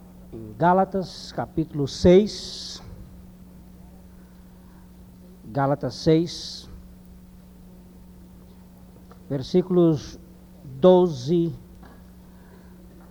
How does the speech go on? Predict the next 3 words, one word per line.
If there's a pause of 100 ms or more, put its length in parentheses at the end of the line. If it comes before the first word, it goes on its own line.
(120)
a
dezessete. (2750)
Todos